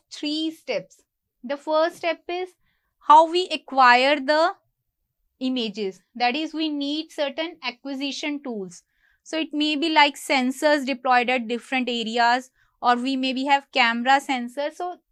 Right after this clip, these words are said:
there are certain various ways through which we can import the images.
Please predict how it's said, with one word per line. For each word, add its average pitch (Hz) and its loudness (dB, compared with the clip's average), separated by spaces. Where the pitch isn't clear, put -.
there 294 -4
are 339 -2
certain 294 -4
various 269 -8
ways 254 -10
through 277 -8
which 294 -8
we 277 -10
can 311 -8
import 254 -2
the 349 0
images. 196 -6